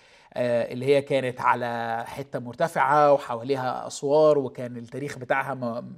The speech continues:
في يعني عايز إيه، مقاومة لل-، لل-،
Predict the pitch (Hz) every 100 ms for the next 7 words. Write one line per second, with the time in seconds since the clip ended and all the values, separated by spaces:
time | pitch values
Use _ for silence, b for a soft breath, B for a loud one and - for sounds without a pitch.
0 | - - 147 143 135 123 B B - 113
1 | 110 123 135 - - 135 127 135 131 185
2 | 208 196 202 190 151 139 127 123 123 135
3 | 123 120 -